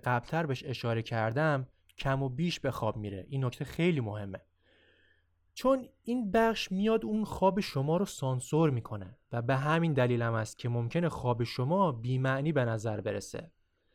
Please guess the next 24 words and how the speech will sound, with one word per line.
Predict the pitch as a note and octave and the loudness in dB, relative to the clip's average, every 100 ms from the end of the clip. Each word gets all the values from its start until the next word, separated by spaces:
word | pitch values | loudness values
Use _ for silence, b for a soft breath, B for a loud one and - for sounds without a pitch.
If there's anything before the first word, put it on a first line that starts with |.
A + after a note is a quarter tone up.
| _ _ - | _ _ -2
و | E3+ | 4
باید | F3 F#3+ | 8 8
بگم | F3+ F3 F3+ | 6 4 2
که | E3 C#3 | 2 -2
واقعاً | B2+ C3 B2+ E3 | 4 4 4 4
من | D#3+ D#3+ | 4 4
از | C3+ A#2+ | 2 2
این | C3+ | 0
بخش | C3+ C#3 C3 - | 2 2 0 -4
بیزارم، | A2+ A2+ B2 A#2 A2 | -4 0 2 2 -2
چون | A2+ B2 | -2 -2
نمیذاره | B2 C3 A#2+ A#2+ A#2 | 0 0 0 0 -2
خوابای | - A#2 A#2 C3+ C#3 | -4 -4 0 2 2
خوبی | C3 C#3 C3+ C3+ | 0 -2 -2 -2
که | C3 B2+ B2 b b b b | 0 0 -2 b b b b
می‌تونم | C3+ C3 C#3 C3+ C3 | -4 0 2 4 6
ببینم | C3 B2+ C3+ D3 D#3 | 4 4 4 4 4
رو | E3 E3 E3 E3 b b | 6 6 4 0 b b
در | A#2+ A#2 | 2 4
واقعیت | A#2+ B2 A#2+ A2+ B2+ C3 | 4 4 4 4 4 4
ببینم. | B2 A#2+ A2+ G2 - - _ _ _ _ _ _ _ _ _ _ _ _ _ _ _ _ _ - | 4 2 2 -4 -10 -14 _ _ _ _ _ _ _ _ _ _ _ _ _ _ _ _ _ -4
این | C4 C#4+ | 0 4
نظریه | C4+ A#3+ A#3+ B3 | 6 8 8 6
فروید | A#3+ A3+ A3+ A#3 G#3+ | 4 4 6 6 4